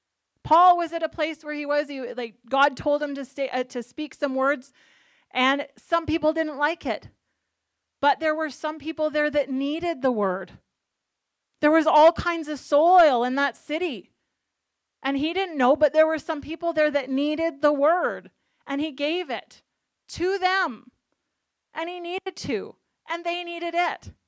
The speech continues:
And he didn't know some of the soil. You don't know sometimes. God will show you sometimes,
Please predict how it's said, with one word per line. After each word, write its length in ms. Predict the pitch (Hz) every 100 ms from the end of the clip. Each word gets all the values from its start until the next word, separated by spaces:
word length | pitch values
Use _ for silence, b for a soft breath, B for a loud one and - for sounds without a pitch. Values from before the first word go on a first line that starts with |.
| _ _ _ _ _ _ _ _ _ _ _ _ _ _ -
And 120 | 277
he 120 | 349
didn't 260 | 392 370 277
know 420 | 269 370 359 214
some 240 | - 233
of 80 | 226
the 80 | 208
soil. 300 | - 190 180
You 160 | 277
don't 260 | 330 359 -
know 300 | 247 311 359
sometimes. 760 | - 240 214 196 185 - 202 -
God 240 | 247 330
will 140 | 370 -
show 300 | - 214 240
you 180 | 320
sometimes, 720 | 320 349 359 - 415 466 440